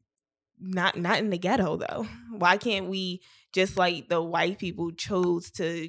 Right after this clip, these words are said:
create the suburbs and, "Oh, now you, it's a, oh, you, it's high commodity to be in the suburbs. Like, why can't we create that?" And I think that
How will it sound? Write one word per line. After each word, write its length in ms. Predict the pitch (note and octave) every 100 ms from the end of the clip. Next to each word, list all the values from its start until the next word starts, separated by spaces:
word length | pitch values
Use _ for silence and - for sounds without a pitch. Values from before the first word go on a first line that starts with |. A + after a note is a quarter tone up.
| -
create 380 | - E3+ F3 -
the 160 | D#3+
suburbs 680 | E3 - F3+ G3+ E3 E3+ E3+
and, 300 | E3 D#3+ E3+ - - -
"Oh, 260 | F#3 F3
now 140 | D#3+ E3
you, 240 | E3+ E3 -
it's 220 | F3+ F#3 D3+
a, 200 | G#2 C#2+ - -
oh, 180 | G#3 G3+
you, 320 | F#3+ G#3 F3+ - -
it's 160 | D3+ F3
high 200 | G3+ G3
commodity 540 | G#3+ F#3+ A#3 A3 F#3+
to 100 | F3+ E3+
be 140 | F3
in 80 | E3
the 80 | F3
suburbs. 560 | F#3+ E3 D#3+ C3+ G3
Like, 200 | E3+ E3
why 200 | D#3+ F3 G3+
can't 260 | G3+ F3
we 160 | F#3+ G#3
create 420 | F3+ D#3+ E3 -
that?" 140 | D3
And 200 | D#3 E3
I 100 | E3
think 260 | E3+ E3+ E3
that 300 | E3 E3